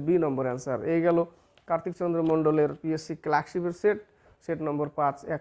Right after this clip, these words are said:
থেকে চল্লিশ পর্যন্ত জিকে, এবং জিকেগুলো সম্পূর্ণ একটু আলাদা টাইপের অন্য অন্য সেট থেকে। তো ক্লাসটি ভালো লাগলে লাইক, শেয়ার করবে এবং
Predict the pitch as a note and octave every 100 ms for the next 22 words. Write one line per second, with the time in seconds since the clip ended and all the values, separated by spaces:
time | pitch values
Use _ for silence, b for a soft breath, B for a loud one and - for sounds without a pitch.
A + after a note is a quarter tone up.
0 | - D3+ D3 D#3 D3+ - D3 D3 D3 F#3
1 | G#3 B B B - D#3+ D#3+ F3 E3 F3
2 | F3+ E3+ F3+ F3 D#3+ E3 D#3 D#3 D#3 D#3+
3 | D#3 - B2+ C#3 D3+ D#3+ E3 D#3+ D3 C#3
4 | C#3 C3+ C3 D3+ - B2+ - F2+ b b
5 | b b b - D3+ - - F3+ F3+ G#3+
6 | F3+ F3 G#3 G#3 G3+ F#3+ F3+ F#3 - G3
7 | G3+ G3 G3 G3 E3+